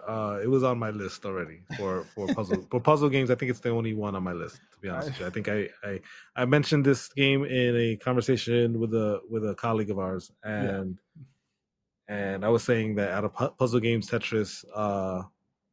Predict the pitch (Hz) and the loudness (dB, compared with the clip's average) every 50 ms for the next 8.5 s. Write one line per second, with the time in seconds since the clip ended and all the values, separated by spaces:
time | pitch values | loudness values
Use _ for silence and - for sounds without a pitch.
0 | _ _ - 120 117 104 110 104 104 110 110 113 110 - - 101 - - 110 101 | _ _ -8 -6 -4 -4 -2 -2 -2 0 0 0 -2 -2 -4 -8 -6 -4 -6 -6
1 | 95 - - - 123 127 135 123 151 143 131 127 117 107 95 90 87 - - _ | -6 -6 -4 0 2 4 6 6 6 6 6 2 0 -4 -4 -6 -10 -14 -20 _
2 | _ _ _ _ - 131 135 135 123 117 127 131 110 104 - 143 151 147 131 143 | _ _ _ _ 4 6 6 6 6 6 4 4 2 2 4 6 6 8 8 8
3 | 160 156 143 123 - - 113 107 131 117 - - 127 98 90 107 107 120 117 110 | 8 8 8 4 0 -6 -4 0 0 0 0 -2 -8 -8 -4 -2 0 2 2 2
4 | 107 107 117 117 110 107 - - 113 95 107 107 101 - - 113 107 95 - - | 2 2 2 2 2 0 -2 -4 -8 -6 -6 -6 -6 -6 -6 -4 -4 -4 -4 -8
5 | - - - 117 - - - 226 160 156 156 147 147 - - 160 147 139 135 127 | -10 -10 -10 -10 -10 -6 -2 2 2 4 4 2 2 2 4 4 4 4 2 -2
6 | 127 131 - - - 131 143 139 139 127 127 135 131 127 117 117 107 98 101 117 | -6 -12 -12 -2 2 4 6 6 6 6 4 4 4 4 2 0 -2 -2 -2 -4
7 | 95 - - _ - - _ _ - 160 147 120 98 - 92 87 87 82 107 107 | -4 -6 -10 _ -20 -20 _ _ -12 -6 -6 -6 -4 -6 -6 -8 -8 -6 -6 -6
8 | 107 104 101 98 95 92 101 104 - | -6 -6 -6 -6 -6 -6 -8 -8 -12